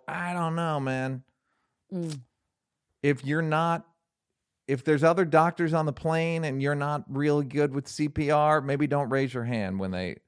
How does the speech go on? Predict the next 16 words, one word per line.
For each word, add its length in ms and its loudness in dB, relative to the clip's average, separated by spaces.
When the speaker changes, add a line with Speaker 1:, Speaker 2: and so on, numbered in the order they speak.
Speaker 2:
<laughs> 480 -18
Speaker 1:
ask. 260 0
Like, 200 -2
"Maybe 280 4
I'll 60 6
be 140 2
better 320 6
this 200 2
time." 440 -2
No. 400 4
Just 280 -2
let 180 6
another 340 2
doctor 400 0
do 240 -2
it. 100 -6